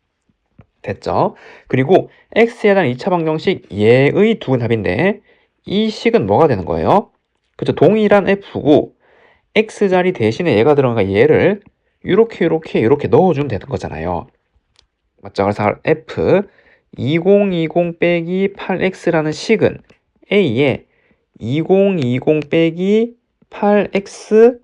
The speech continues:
마이너스 알파에 이공이공 빼기 팔 엑스 마이너스 베타, 이게 영이 되는 이 차 방정식의 두 근의 합을 구하래요. 그러면은 얘가 영이 되려면 이게 영이거나 이게 영이거나 이게 이 차 방정식 원리죠.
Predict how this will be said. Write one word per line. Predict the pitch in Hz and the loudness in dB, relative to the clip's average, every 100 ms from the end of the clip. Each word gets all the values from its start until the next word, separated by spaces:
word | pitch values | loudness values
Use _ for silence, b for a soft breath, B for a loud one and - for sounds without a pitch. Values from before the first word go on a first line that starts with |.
| _ | _
마이너스 | 107 113 180 190 92 | -2 0 0 -2 -2
알파에 | 98 98 - 117 92 170 240 b b b b b | -2 -2 -4 -4 -2 -4 -6 b b b b b
이공이공 | - 120 151 151 190 190 151 120 110 185 220 240 _ _ _ _ _ | -10 -6 -4 0 0 0 0 -2 0 2 2 -2 _ _ _ _ _
빼기 | 190 190 190 190 190 | -2 -2 0 -2 -2
팔 | - 196 | -2 -2
엑스 | 175 185 - - 226 | -2 -6 -8 2 2
마이너스 | 196 92 139 135 | 2 0 -4 -4
베타, | 113 104 - 101 69 b b b b | -6 -8 -4 -6 -6 b b b b
이게 | 127 135 156 208 214 | -4 -4 2 4 6
영이 | 131 160 180 | 6 4 2
되는 | 170 190 233 | 0 0 -2
이 | 123 | -4
차 | 123 - | -6 -4
방정식의 | 151 131 127 120 - 202 | -4 -4 -6 -6 -4 -4
두 | - | -4
근의 | 107 107 | -4 -2
합을 | 113 107 | -4 -4
구하래요. | 92 82 85 95 85 - _ _ | -8 -8 -6 -6 -6 -12 _ _
그러면은 | 208 185 185 139 b b b b b _ | -2 0 0 -2 b b b b b _
얘가 | 104 110 127 175 214 | -2 2 2 2 2
영이 | 175 156 | 2 2
되려면 | 110 104 104 78 123 202 - _ _ _ _ | 0 0 -2 -2 -2 -4 -8 _ _ _ _
이게 | 117 139 151 214 196 | -4 -2 2 4 4
영이거나 | 180 180 175 180 | 2 0 -2 -2
이게 | 120 101 139 | -2 0 0
영이거나 | 110 90 | 0 -4
이게 | 98 127 | -6 -6
이 | 120 | -6
차 | 170 | -4
방정식 | 139 113 | -2 0
원리죠. | 101 90 92 127 214 | -2 -2 -2 -2 -2